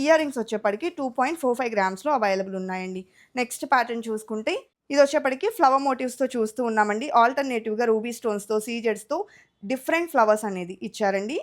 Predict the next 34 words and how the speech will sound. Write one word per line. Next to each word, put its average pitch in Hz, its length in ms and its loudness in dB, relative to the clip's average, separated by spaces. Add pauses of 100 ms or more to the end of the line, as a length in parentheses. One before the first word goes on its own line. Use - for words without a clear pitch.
(100)
And 214 260 -2
అలాగే 226 300 2
కిందికంతా 240 640 -2
కూడా 226 260 0 (360)
బీడ్స్‌ని, 254 500 -4
పర్ల్స్‌ని 240 500 2
కూడా 220 220 0
ఇంక్లూడ్ 208 380 -2
చేశారు. 196 440 0 (400)
And 254 180 0
ఇయర్ 294 240 4
రింగ్స్ 277 200 -4
వచ్చేప్పటికి 233 460 0
ఈ 294 60 -4
విధంగా 233 300 -2
స్టడ్స్ 214 380 -2
లాగా 233 240 4
ఇచ్చారు. 226 360 -2
చిన్న 277 340 -6
పర్ల్ 220 300 2
డ్రాప్ 202 180 0
వస్తుందండి. 185 560 -8 (680)
And 233 200 2
నెక్లెస్ 294 420 0
వెయిట్ 247 260 0
వచ్చేప్పటికి 220 580 -2
మనకు 202 320 -2 (840)
నైన్ 254 300 2
పాయింట్ 302 340 0
సెవెన్ 247 260 2
త్రీ 254 140 -6
గ్రామ్స్‌లో 220 460 2
అవైలబుల్ 208 460 4
ఉందండి. 202 400 -2